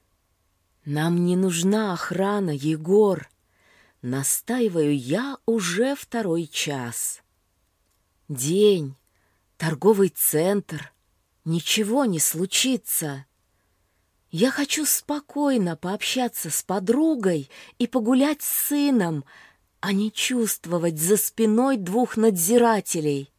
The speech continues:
Я устала от них. Ты можешь это понять? Не могу.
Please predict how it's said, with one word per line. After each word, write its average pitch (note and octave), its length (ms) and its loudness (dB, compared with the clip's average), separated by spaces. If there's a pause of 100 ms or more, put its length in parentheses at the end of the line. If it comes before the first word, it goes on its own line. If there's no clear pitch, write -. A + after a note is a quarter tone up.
(880)
Я F3 200 -2
устала F#3 760 0
от F3+ 160 -6
них. F3 540 -4 (680)
Ты F3 140 0
можешь G3 640 2
это E3+ 260 -2
понять? F#3 720 -4 (1300)
Не C3 180 0
могу. F3+ 680 -2